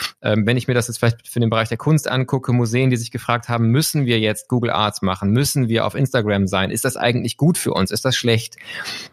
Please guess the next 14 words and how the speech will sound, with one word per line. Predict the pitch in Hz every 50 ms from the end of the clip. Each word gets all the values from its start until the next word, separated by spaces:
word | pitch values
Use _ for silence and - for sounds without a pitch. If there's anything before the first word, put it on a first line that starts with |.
| - _
Und | - 127 123 120 - - - _ _ _ _
diese | - 175 190 247
Diskussion | 190 175 - - 165 151 - 156 160 156
scheint | - 156 151 156 -
mir | 156 151
im | 151
Moment | 139 139 143 143 -
absolut | - - - - 139 127 117
stillgestellt | - - - 147 190 233 208 143 110 - - 123 110 110 117 117
zu | - 120
sein. | 110 107 110 104 107 110 127 143 160 175 180 - -
Ähm, | - 123 123 123 123 -
und | - - 131 131 127 - _
komischerweise | - - 165 175 151 165 135 135 135 139 135 139 139 -